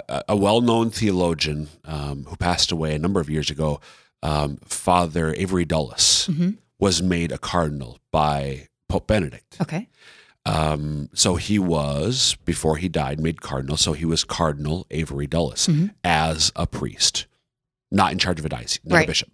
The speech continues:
Speaker 2: right.
Speaker 1: not in charge of a diocese.
Speaker 2: Okay. Is there a limited number of cardinals?
Speaker 1: <clears throat> Um, there's a limit of cardinals who can vote.
Speaker 2: Oh, okay. Okay.
Speaker 1: So that, I think the number eight,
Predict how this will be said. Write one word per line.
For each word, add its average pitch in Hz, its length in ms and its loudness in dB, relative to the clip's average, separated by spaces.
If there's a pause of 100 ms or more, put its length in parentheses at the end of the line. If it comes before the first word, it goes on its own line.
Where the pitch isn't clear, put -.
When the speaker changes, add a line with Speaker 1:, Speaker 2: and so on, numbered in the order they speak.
Speaker 2:
right. 156 300 0
Speaker 1:
not 87 180 0
in 73 60 -4
charge 76 240 0
of 65 80 -6
a 64 40 -6
diocese. 55 600 -6
Speaker 2:
Okay. 170 140 -2 (680)
Is - 60 6
there 214 100 6
a 196 60 8
limited 190 320 4
number 175 240 2
of 190 80 -2
cardinals? 202 460 0
Speaker 1:
<clears throat> - 40 6 (160)
Um, 151 580 6 (120)
there's 151 200 4
a 151 40 4
limit 196 300 4
of 143 160 2
cardinals 131 480 4
who 127 100 2
can 92 240 -2
vote. 76 540 -2
Speaker 2:
Oh, 165 100 6
okay. - 220 -6 (240)
Okay. - 160 -16
Speaker 1:
So 90 320 4
that, 90 260 -2
I 80 40 -8
think 104 180 -6
the 82 100 0
number 80 260 -2
eight, 85 200 -4